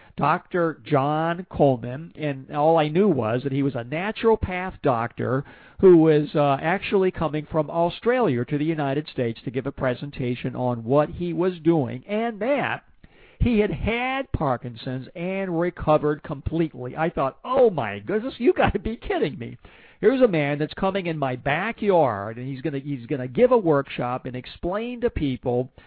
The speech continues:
what he has done to be able to basically become symptom-free.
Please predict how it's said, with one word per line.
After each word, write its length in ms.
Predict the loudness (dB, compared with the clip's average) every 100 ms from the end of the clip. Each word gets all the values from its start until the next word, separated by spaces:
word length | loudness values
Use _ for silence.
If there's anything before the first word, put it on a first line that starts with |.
| -20 -2
what 260 | 4 4
he 200 | 4 2
has 240 | 2 2 2
done 380 | 0 2 -2 -4
to 80 |
be 220 | -6 -6 -4
able 420 | -4 -4 -4 -6
to 280 | -4 -4 -2
basically 560 | -2 -2 -4 -8 -8
become 420 | -6 -8 -8 -10 -8 -6
symptom-free. 840 | -6 -6 -8 -8 -6 -4 -4